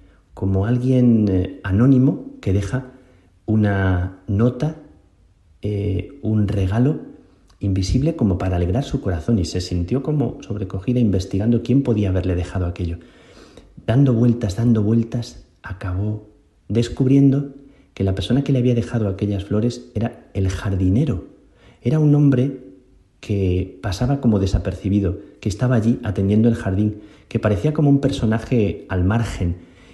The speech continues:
y que las chicas que entraban y, y salían de la residencia con sus preocupaciones, con sus amores, con sus historias,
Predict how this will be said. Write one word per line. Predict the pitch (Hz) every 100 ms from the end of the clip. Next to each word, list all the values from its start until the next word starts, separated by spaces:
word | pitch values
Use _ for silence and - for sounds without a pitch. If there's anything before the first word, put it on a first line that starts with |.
| - _ -
y | 107
que | 104 107
las | 98 92
chicas | - - 107 -
que | 95
entraban | 92 120 131 127
y, | 120 110 104 -
y | 101
salían | - 98 135 135 127
de | 98
la | 92
residencia | 92 - 98 120 117 107
con | 92
sus | - 95
preocupaciones, | - 95 101 - 117 110 110 107 104
con | 101
sus | 95 101 110
amores, | 101 98 104 101 101
con | - 92
sus | 92 92
historias, | 98 - 113 113 113